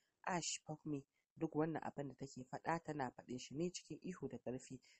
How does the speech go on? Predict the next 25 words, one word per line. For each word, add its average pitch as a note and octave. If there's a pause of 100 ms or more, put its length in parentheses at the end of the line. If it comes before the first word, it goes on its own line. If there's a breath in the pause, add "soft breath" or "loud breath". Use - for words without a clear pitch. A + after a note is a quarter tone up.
Shi G3+
kan D3
Najib B2+
ya C3
ɗauki -
lokaci C3
yana B2
mata B2
haka E3
kafin B2
ya B2+
cire C3
banana C3+
ɗin D3+
shi -
ya B2+
sa B2+
harshen B2+
shi -
a -
kan B2+
nipple D#3
ɗinta C3+
yana B2+
tsotsa. D#3+